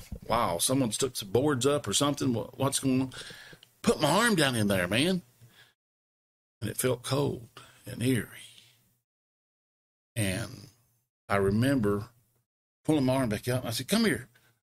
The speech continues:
Come here. Feel this." And he said, "Well, how far did it go?" I said, "Give me that broom."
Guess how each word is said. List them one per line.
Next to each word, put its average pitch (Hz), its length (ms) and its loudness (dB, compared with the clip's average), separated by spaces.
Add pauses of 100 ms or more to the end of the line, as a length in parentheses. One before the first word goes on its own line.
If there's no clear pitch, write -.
(160)
Come 254 180 4
here. 185 280 2
Feel 220 300 2
this." 139 320 0 (1040)
And 135 220 0
he 143 120 2
said, 120 360 0 (320)
"Well, 131 100 2
how 165 120 4
far 165 200 2
did 139 140 2
it 127 60 -6
go?" 196 220 4
I 170 60 2
said, 165 160 -2
"Give 185 100 2
me 185 100 0
that 175 140 0
broom." 180 320 0